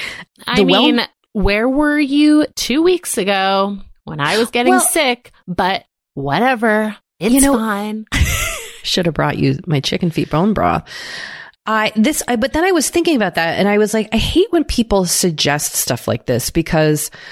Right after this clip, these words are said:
Speaker 2: you can also do all this and it doesn't work and you still get really sick.
Speaker 1: I mean,
Speaker 2: You know,
Speaker 1: that's
Speaker 2: so
Speaker 1: the thing.
Speaker 2: Yeah, like, I'm not,
Speaker 1: <laughs>
Speaker 2: eh, I don't wanna suggest this and make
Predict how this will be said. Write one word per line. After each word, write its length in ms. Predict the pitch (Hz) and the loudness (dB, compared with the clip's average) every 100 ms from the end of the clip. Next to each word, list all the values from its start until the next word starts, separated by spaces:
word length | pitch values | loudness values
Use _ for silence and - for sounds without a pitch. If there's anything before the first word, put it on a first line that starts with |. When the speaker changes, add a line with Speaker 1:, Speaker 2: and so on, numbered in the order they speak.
| - - _ - | -20 -20 _ -2
Speaker 2:
you 120 | 226 | 0
can 140 | 240 254 | 2 0
also 300 | 294 - 233 | 0 2 2
do 340 | 143 165 202 | 2 2 4
all 180 | 151 127 | 4 4
this 320 | 139 135 143 | 2 2 0
and 160 | - 185 | 0 2
it 140 | 170 131 | 2 0
doesn't 360 | 170 196 - | 0 0 -2
work 360 | - 98 151 156 160 | 0 2 2 0 2
and 120 | 156 | 2
you 60 | |
still 400 | 156 - 165 165 165 | 2 0 2 2 2
get 440 | 131 120 - _ - | 0 -2 -2 _ -4
really 300 | 156 123 139 | 0 0 0
sick. 500 | - - 87 - - - - | 0 0 0 -2 -6 -14 -12
Speaker 1:
I 80 | 262 | -4
mean, 180 | 262 247 | -2 0
Speaker 2:
You 60 | 247 | 2
know, 60 | |
Speaker 1:
that's 140 | 170 - | 2 2
Speaker 2:
so 100 | - | 0
Speaker 1:
the 60 | |
thing. 340 | - 165 - 190 - - | 0 -4 -6 -8 -8 0
Speaker 2:
Yeah, 200 | 254 226 | 2 2
like, 180 | 151 - - 226 | 0 -2 -6 -6
I'm 160 | 240 | -2
not, 360 | 254 220 180 - - - | 0 0 -2 -6 -20 -20
Speaker 1:
<laughs> 240 | _ 240 | _ -8
Speaker 2:
eh, 280 | 180 - - - - _ _ _ - | -4 -2 -4 -8 -18 _ _ _ -8
I 80 | |
don't 340 | 214 262 262 233 | -2 0 0 2
wanna 200 | 233 208 | 2 2
suggest 600 | 190 175 175 175 160 165 | 0 0 0 0 -2 0
this 320 | 151 147 - | 2 2 0
and 180 | - 160 | -2 2
make 240 | 151 147 | 2 0